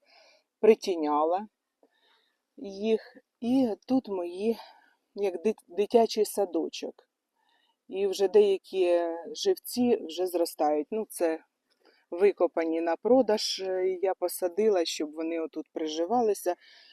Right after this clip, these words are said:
в горщиках. Це коріоптеріс. Ой, була, е, стригла коріоптеріс, дивлюсь, гілочка при-, притулилася до землі і пустила, е, корінці.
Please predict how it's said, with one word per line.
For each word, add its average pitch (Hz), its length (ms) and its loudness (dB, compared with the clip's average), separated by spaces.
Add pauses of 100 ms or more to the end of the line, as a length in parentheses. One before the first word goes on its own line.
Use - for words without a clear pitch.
(240)
в 185 80 -8
горщиках. 190 840 0 (840)
Це 170 220 0
коріоптеріс. 208 1000 2
Ой, - 180 -10 (1040)
була, 185 480 0 (600)
е, 165 260 -2 (500)
стригла 196 480 6
коріоптеріс, 196 640 6
дивлюсь, 180 340 2
гілочка 196 440 2
при-, 185 500 4 (1300)
притулилася 208 760 6
до 196 160 6
землі 208 340 2
і 220 60 0
пустила, 196 720 2 (160)
е, 165 300 0
корінці. 190 760 0